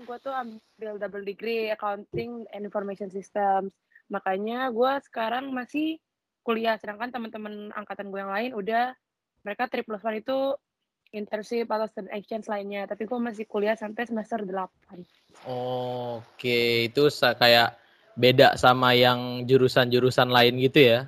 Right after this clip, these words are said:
Speaker 2: double degree itu ya?
Speaker 1: Iya.
Speaker 2: Oke.
Speaker 1: Bener banget.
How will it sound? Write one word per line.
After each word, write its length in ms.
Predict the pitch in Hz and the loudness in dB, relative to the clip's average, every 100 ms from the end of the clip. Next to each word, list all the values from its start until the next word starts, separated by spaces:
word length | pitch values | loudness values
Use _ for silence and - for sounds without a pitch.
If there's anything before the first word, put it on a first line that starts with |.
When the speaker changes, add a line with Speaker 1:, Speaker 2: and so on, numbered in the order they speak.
| - _ | -12 _
Speaker 2:
double 320 | 120 117 113 | -2 0 0
degree 320 | 117 113 131 | 0 4 2
itu 320 | 117 110 107 | 4 4 4
ya? 0 | |
Speaker 1:
Iya. 160 | 139 - - 180 185 180 _ _ | 2 -6 -12 -16 -20 -20 _ _
Speaker 2:
Oke. 920 | - 107 107 _ - - - - 117 117 | -12 -12 -12 _ -20 -18 -18 -6 -2 2
Speaker 1:
Bener 180 | 113 - | 2 2
banget. 200 | 190 107 | 2 -2